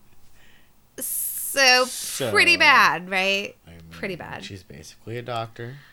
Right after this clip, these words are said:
Speaker 1: At this time, there weren't any nurses at the center. Renee was the one making all the medical decisions
Speaker 2: Oh. <laughs>
Speaker 1: and performing the medical
Speaker 2: <gasps>
Speaker 1: care with the assistance of Google.
Speaker 2: Uh,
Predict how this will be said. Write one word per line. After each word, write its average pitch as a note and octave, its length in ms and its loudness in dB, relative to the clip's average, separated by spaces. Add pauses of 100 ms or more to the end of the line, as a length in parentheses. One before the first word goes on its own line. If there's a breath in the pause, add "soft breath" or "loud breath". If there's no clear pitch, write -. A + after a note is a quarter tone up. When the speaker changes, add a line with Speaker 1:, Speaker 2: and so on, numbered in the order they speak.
(160 soft breath)
Speaker 1:
At - 180 0
this D4+ 180 -2
time, D#4+ 280 -4
there C4 140 -6
weren't G#3+ 300 -6
any G#3+ 240 -8
nurses B3 380 -4
at B3 100 -6
the D4 80 -10
center. E3+ 560 -10 (1080 soft breath)
Renee G3+ 460 -4
was C#4 220 -4
the D4 100 -10
one C4+ 200 -4
making A#3+ 400 -6
all F3 220 -2
the A#3+ 100 -6
medical C4 340 -4
decisions E3 460 -10 (100)
Speaker 2:
Oh. B2+ 640 -6
<laughs> - 40 -8
Speaker 1:
and A3 200 2
performing G#3+ 600 -4
the C#4 80 -8
medical A#3 460 -4
Speaker 2:
<gasps> D4+ 160 -6
Speaker 1:
care D#3 420 -2 (1120 loud breath)
with B3+ 160 -2
the C4 100 -6
assistance C#4 640 -6
of A3 200 0 (520)
Google. C#4+ 800 6 (680)
Speaker 2:
Uh, B3+ 280 -4